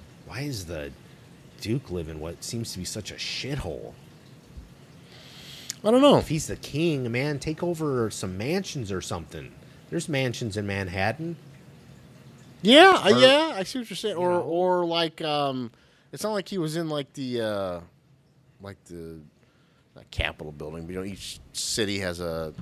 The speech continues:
Speaker 2: like, if a state capitol, each city has a
Speaker 1: Yeah,
Speaker 2: government
Speaker 1: yeah.
Speaker 2: building. He wa-, didn't look like he was living there.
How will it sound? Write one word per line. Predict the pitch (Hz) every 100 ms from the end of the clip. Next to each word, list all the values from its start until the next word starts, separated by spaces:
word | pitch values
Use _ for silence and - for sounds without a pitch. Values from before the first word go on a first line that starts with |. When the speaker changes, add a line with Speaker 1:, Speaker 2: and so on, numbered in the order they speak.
| - - - - -
Speaker 2:
like, | 107
if | 117 104
a |
state | - 127 117
capitol, | - 110 107 117 110
each | 104 -
city | 110 104
has | 101 98 98
a | 92
Speaker 1:
Yeah, | 92 90 71
Speaker 2:
government | 101 107 104 107
Speaker 1:
yeah. |
Speaker 2:
building. | 101 107 117
He | 131
wa-, | 123 127
didn't | - 131 160 185
look | 143 208 180
like | 131 -
he | 120
was | 107
living | 110 131 117 101
there. | 127 208 123 139